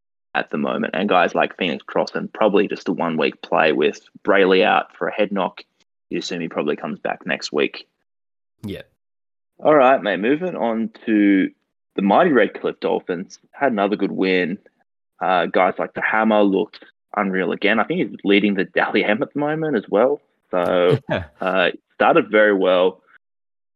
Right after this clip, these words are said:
Speaker 1: Anything you're, you're kind of thinking about with the Dolphins? Would you still be bringing in Hammer if you haven't got him? And I know for me, what I'm considering also is, what is your status on El-, uh,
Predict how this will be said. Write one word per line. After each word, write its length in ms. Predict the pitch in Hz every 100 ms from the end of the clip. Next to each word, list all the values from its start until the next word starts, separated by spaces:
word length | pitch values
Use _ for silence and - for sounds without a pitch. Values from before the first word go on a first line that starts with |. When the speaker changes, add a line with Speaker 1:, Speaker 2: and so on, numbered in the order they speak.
| _ _ _ _ - -
Speaker 1:
Anything 640 | 139 147 165 156 147 143
you're, 560 | 131 123 120 117 110 82 - _ _ _
you're 140 | 104
kind 160 | 123 117
of 80 | -
thinking 200 | 117 113
about 280 | 107 98
with 100 | 101 - _ _ -
the 80 | 92
Dolphins? 440 | 104 123 - 131
Would 120 | 98
you 60 | 98
still 180 | - 113
be 100 | 101
bringing 340 | 101 101 98
in 140 | 95
Hammer 380 | 90 98 104 120
if 100 | 120 120
you 60 |
haven't 240 | 117 117 117
got 180 | 117
him? 180 | 123 123 -
And 440 | 101 98 92 92 - _ _ _ _ _ _ -
I 100 | 95
know 160 | 98 98
for 80 | -
me, 220 | 92 98 95
what 180 | 92
I'm 120 | 92 98
considering 480 | 95 - 92 92 92
also 400 | 98 - 80 85
is, 200 | 82 87 _ _ _ _ -
what 240 | - 95 120
is 140 | 135
your 100 | 135 -
status 280 | 107 104 98 -
on 480 | 95 92 87 78 - _ _ _ _ _ _ _ _
El-, 240 | 107 101 -
uh, 180 | 95 78